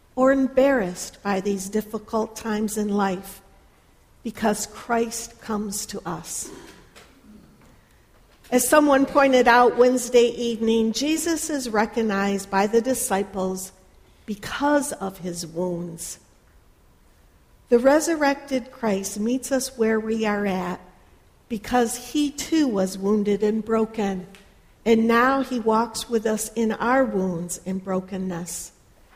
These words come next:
bringing his peace to us in the midst of life's difficulties.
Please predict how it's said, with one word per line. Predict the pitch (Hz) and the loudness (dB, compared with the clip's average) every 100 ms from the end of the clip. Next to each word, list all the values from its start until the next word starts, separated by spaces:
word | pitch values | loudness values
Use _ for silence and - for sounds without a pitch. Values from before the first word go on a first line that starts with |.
| _ _ _ | _ _ _
bringing | - 254 269 254 214 | 4 6 6 0 0
his | 214 - | -4 -6
peace | - - 285 - | -8 -6 -4 -6
to | - 240 | -6 -4
us | 185 165 170 - - - _ _ _ - | -2 -4 -6 -10 -14 -20 _ _ _ -8
in | 214 | -4
the | 202 | -2
midst | 208 226 226 - - - | 0 0 0 -6 -8 -10
of | 202 208 | -10 -4
life's | 196 208 202 - | -2 -2 -6 -10
difficulties. | - 202 208 - 185 185 190 185 180 | -6 -6 -6 -8 -8 -6 -6 -6 -8